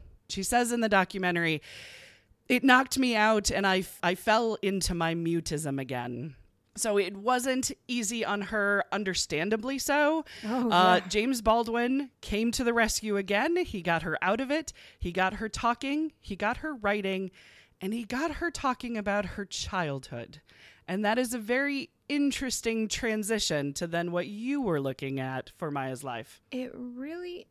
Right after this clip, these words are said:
Speaker 2: is. And it's, it's fascinating to me that the thing that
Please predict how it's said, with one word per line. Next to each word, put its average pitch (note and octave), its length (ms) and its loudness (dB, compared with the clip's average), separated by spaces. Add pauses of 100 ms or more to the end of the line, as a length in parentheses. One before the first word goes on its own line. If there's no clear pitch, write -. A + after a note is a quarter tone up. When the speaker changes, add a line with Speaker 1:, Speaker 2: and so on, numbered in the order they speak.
Speaker 2:
is. - 800 -10
And A#3+ 360 -6 (120)
it's, - 420 -8 (140)
it's C4+ 180 -8
fascinating B3 680 -4
to A#3 120 -8
me G#3+ 280 -6
that G#3 440 -8 (380)
the A#3+ 200 -8
thing B3+ 540 -6
that A3 380 -4